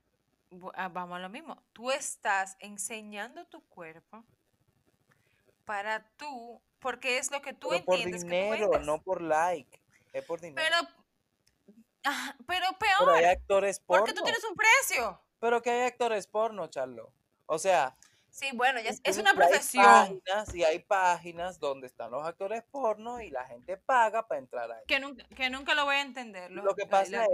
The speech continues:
Speaker 2: es
Speaker 1: no
Speaker 2: que
Speaker 1: sé,
Speaker 2: el
Speaker 1: eso, ujú.
Speaker 2: OnlyFans es, es algo como más, eh, ¿cómo que se dice? Hay una pa-, amateur,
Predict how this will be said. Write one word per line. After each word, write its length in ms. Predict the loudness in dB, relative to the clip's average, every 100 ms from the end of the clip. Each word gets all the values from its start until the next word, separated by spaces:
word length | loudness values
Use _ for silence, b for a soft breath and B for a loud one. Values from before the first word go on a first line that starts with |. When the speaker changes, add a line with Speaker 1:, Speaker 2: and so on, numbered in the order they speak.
| 0
Speaker 2:
es 120 | -4
Speaker 1:
no 60 |
Speaker 2:
que 120 | -8 -8
Speaker 1:
sé, 100 | -6
Speaker 2:
el 100 | -6
Speaker 1:
eso, 120 | -2 -2
ujú. 80 | -4
Speaker 2:
OnlyFans 840 | -8 -14 -8 -6 -6 -8 -14 -18 -10
es, 720 | -8 -8 -10 -14 -20 -20 _
es 560 | -10 -8 -10 -14 -20 _ _ _ _ _ -8
algo 360 | -6 -4 -6
como 220 | -8 -14
más, 580 | -10 -8 -6 -8 -12 -18 -14
eh, 420 | -10 -10 -12 -16 _ _ _ _ _ _ _ _ _ _ _ _ _
¿cómo 200 | -20 -20
que 120 | -20 -20
se 140 | -20
dice? 320 | -20 -20 _ -20 _ _ _ _ _ _ _
Hay 180 | -18 -18
una 140 | -18
pa-, 120 | -14 -10
amateur, 640 | -6 -6 -6 -8 -8 -10